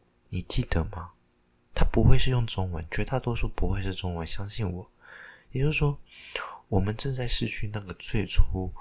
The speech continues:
我们从哪里袭来的本能，我们连本能都丧失了。你跟我讲进步，我觉得有某种程度上也不是特别好。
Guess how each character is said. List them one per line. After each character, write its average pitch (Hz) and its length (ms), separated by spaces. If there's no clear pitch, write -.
我 - 100
们 87 160
从 90 360
哪 95 200
里 101 160
袭 - 400
来 87 160
的 85 100
本 90 300
能， - 100
我 104 80
们 107 100
连 113 240
本 85 220
能 82 160
都 92 100
丧 92 260
失 - 260
了。 82 240
你 92 100
跟 117 160
我 113 80
讲 76 220
进 90 240
步， 85 280
我 85 100
觉 85 200
得 82 220
有 95 100
某 104 220
种 113 120
程 87 160
度 92 80
上 87 220
也 82 140
不 - 120
是 - 140
特 - 180
别 - 160
好。 - 220